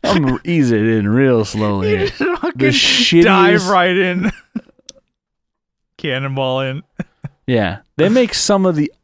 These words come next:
Speaker 1: ugliest
Speaker 2: <laughs>
Speaker 1: and I think half thought through, like,
Speaker 2: Half-assed. Yeah.
Speaker 1: half-assed pedals.
Speaker 2: Yeah.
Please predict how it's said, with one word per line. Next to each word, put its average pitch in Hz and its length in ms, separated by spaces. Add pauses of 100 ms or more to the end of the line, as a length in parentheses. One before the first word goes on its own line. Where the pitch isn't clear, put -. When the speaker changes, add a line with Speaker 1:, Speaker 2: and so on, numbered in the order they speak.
Speaker 1:
ugliest 165 1000 (180)
Speaker 2:
<laughs> 226 80 (2000)
Speaker 1:
and 135 340
I 151 180
think 139 380
half 156 680 (960)
thought 131 560
through, 95 460
like, 151 80 (400)
Speaker 2:
Half-assed. 127 560 (180)
Yeah. - 80
Speaker 1:
half-assed 156 840
pedals. 117 680 (760)
Speaker 2:
Yeah. 165 460